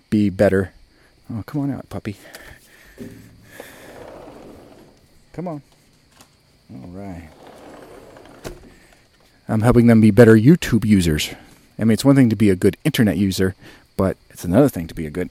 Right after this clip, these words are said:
YouTube user. 'Cause you know they're watching it, and they do it on their own, and they recommend things, and they talk about it. But, uh, if they can do it academically, then you can kind of set them up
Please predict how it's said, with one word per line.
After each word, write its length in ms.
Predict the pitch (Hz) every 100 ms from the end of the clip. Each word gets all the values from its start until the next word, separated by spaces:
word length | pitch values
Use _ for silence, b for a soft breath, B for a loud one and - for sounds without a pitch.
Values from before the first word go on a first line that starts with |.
| -
YouTube 380 | 101 147 - 85
user. 360 | 85 82 73 - 90 B _ b b b b b b
'Cause 140 | - 104
you 80 | 101
know 180 | 113
they're 120 | - 82
watching 440 | 92 - - 90
it, 140 | 98 - _
and 140 | 101 92
they 100 | 87
do 180 | 113 113
it 80 |
on 140 | 104 98
their 200 | 76 113
own, 280 | 143 101 127 _ _ _ _ _
and 120 | 90 85
they 80 |
recommend 520 | 82 80 73 110 180 -
things, 400 | 92 131 151 -
and 120 | 82
they 80 | 80
talk 280 | - 95
about 240 | 131 92 92
it. 100 | - b b b b b
But, 220 | 143 120 - _ b b b b b _
uh, 140 | 101 80
if 120 | 92
they 100 | 101
can 100 | 95
do 100 | 101
it 80 | 85
academically, 720 | 92 90 107 131 - 85 85 B B -
then 180 | 107 101
you 100 | 101
can 180 | 107
kind 200 | - 107
of 80 | 95
set 180 | - 110
them 160 | 101 95
up 160 | -